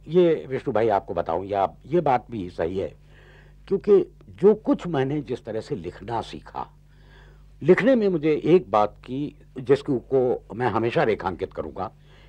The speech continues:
कि narrative में जब तक आपके साथ सहभागिता स्थापित करने की स्थिति नहीं है,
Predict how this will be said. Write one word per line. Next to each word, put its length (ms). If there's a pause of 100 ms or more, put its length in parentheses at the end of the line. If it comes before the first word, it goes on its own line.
(140)
कि 80
narrative 600
में 240 (640)
जब 180 (140)
तक 140 (160)
आपके 400
साथ 360 (460)
सहभागिता 800
स्थापित 420
करने 320
की 200 (300)
स्थिति 380
नहीं 220
है, 200